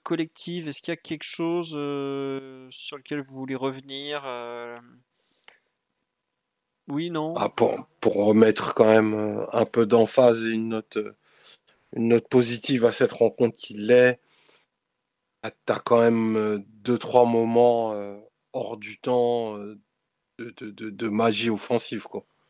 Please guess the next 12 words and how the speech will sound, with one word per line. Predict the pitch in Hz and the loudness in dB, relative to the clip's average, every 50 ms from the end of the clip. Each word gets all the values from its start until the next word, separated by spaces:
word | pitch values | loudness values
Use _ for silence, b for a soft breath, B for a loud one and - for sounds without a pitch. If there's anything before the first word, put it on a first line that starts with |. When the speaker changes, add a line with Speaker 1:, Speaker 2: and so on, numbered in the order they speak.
| _ _ _ _ _ _ _ _ _ _ _ _ _ _ _ _ _ _ _ - | _ _ _ _ _ _ _ _ _ _ _ _ _ _ _ _ _ _ _ 0
Speaker 2:
Enfin, | - 120 110 | 2 2 4
l'action | 110 117 113 - - - 135 127 123 117 117 | 4 2 2 2 0 0 2 4 4 4 4
à, | 117 113 110 107 98 | 2 0 -2 -4 -4
l'action | 117 123 117 - - - - 127 120 117 | -2 -2 -2 -2 -4 -4 -2 0 2 2
à | 113 | 2
la | 117 113 | 2 0
soixantième, | 107 - - 131 113 - - 123 117 - - - 135 131 127 117 117 | -2 -2 -2 -2 -2 -2 -2 -4 -4 -4 -4 -2 -2 0 0 0 -2
euh, | 113 110 107 104 104 - _ _ _ _ _ _ _ _ _ _ _ _ _ - | -4 -4 -4 -6 -8 -12 _ _ _ _ _ _ _ _ _ _ _ _ _ -8
l'échange | 120 113 107 - 131 120 110 110 | -6 -4 -2 0 0 0 0 0
Messi, | 117 117 110 - - - 117 | -4 -4 -4 -6 -8 -6 -2
Neymar, | 117 117 113 113 117 113 113 110 113 110 | -2 -2 0 0 -2 -2 -2 -4 -6 -8
euh, | 107 107 107 104 98 | -8 -8 -8 -10 -12